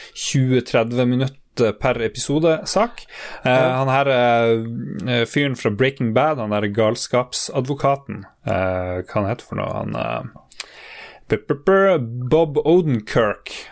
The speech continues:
Speaker 1: Han spiller
Speaker 2: Ja.
Speaker 1: jo i den der Better Call Saul, han fikk en egen
Speaker 2: Å, ja.
Speaker 1: serie. Han spiller en forsker som, eh, plutselig viser seg, han dør, men så viser han seg for datteren sin etter at hun er i en bilulykke, for hun kan liksom se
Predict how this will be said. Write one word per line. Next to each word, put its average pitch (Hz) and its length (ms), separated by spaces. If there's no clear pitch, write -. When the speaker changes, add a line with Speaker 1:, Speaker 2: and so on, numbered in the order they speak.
Speaker 1:
Han 120 120
spiller 113 340
Speaker 2:
Ja. 92 140
Speaker 1:
jo 92 60
i 95 160
den 92 40
der 92 180
Better 95 320
Call 101 260
Saul, 107 340
han 95 100
fikk - 160
en 101 120
egen 92 440
Speaker 2:
Å, - 20
ja. 147 60
Speaker 1:
serie. 123 340
Han 151 120
spiller 165 420
en 127 340
forsker 175 640
som, 113 680
eh, 104 320
plutselig 131 460
viser 127 320
seg, 107 120
han 117 120
dør, 139 320
men 104 100
så 127 140
viser 147 320
han 107 60
seg 92 160
for 101 80
datteren 101 420
sin 104 160
etter - 320
at 90 140
hun 101 120
er 101 80
i 101 40
en 98 120
bilulykke, 131 580
for 117 200
hun 131 200
kan 123 260
liksom 98 280
se - 240